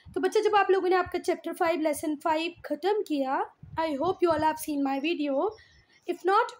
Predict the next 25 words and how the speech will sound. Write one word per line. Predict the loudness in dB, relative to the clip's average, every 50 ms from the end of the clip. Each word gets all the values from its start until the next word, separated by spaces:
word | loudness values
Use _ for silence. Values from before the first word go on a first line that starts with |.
| -4
do | -2 0 2
watch | 0 0 0 0
it। | 0 0 0 0 -4 -6 _
और | 0 2 2 2
नहीं | 0 -2 2 2 4
भी | 4 4 4
देखा | 4 2 0 0 0 2
है, | 2 4 4 4
अगर | 2 2 -2 -2 0
पढ़ा | 0 2 2 2 4
भी | 4 4
है, | 4 4 4
तो | 4 2
आप | 0 0 -2
लोगों | -4 -4 -4
को | -4 -4
पता | -4 -4 0 2 4
होगा | 4 4 2 2 2 2 2 2 0 -2 -8 -20 -20 _ _ _ _ _ _ _ _ _ -20 _ _ _
कि | 0 0
तुगलक | 2 2 0 2 2 2 4 4
डायनेस्टी | 4 4 4 4 2 2 0 -2 0
के | 0 0
most | 0 2 2 2 0 0 0 2
powerful | 2 2 2 2 0 -2 -4 -4
ruler | -4 -4 -4 -4 -4